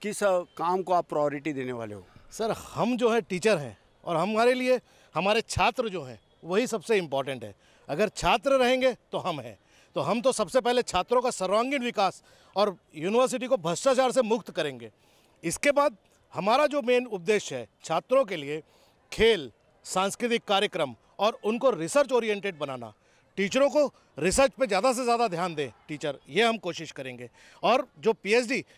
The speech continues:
Speaker 2: महीनों लग जा रहे हैं इन पीएचडी को, वो लोगों को स-, थीसिस जमा किए, तो इसको हम जल्दी से जल्दी करने की कोशिश करेंगे ताकि, अ,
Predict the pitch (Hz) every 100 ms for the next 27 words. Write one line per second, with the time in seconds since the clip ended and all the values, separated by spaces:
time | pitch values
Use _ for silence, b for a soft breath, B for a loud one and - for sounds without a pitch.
0 | b b - 151 226 302 285 226 247 247
1 | 233 214 196 185 214 208 226 - - 175
2 | 170 175 170 165 185 233 220 226 180 185
3 | 185 175 220 196 190 180 - 135 120 B
4 | B 208 190 - 262 240 190 214 226 220
5 | 220 220 214 202 190 185 202 170 180 196
6 | 202 226 - b - 165 - 180 127 _
7 | _ _ - - 139 151 156